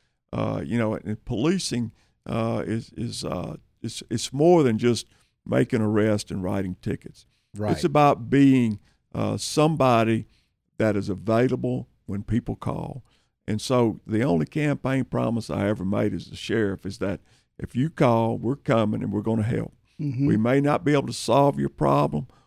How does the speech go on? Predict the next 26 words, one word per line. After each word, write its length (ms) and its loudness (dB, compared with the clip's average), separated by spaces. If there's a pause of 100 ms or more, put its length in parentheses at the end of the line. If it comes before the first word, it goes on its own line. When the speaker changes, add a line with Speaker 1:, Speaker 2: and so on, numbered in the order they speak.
(180)
Speaker 1:
or 200 -2
do 280 2
anything 480 2
to 100 -10
make 300 -4
your 100 -4
life 320 -4
any 140 -4
better, 300 -2
but 180 -6
we're 100 -2
gonna 160 -4
show 360 0
up. 200 -8 (120)
Speaker 3:
Right. 260 -6
Speaker 2:
Mm-hmm. 160 -8
Speaker 1:
You 40 2
know, 120 6
just 240 -2
showing 440 4
up 380 2 (320)
is 160 -2
a 80 0
big 380 0
part 340 4
of, 180 -4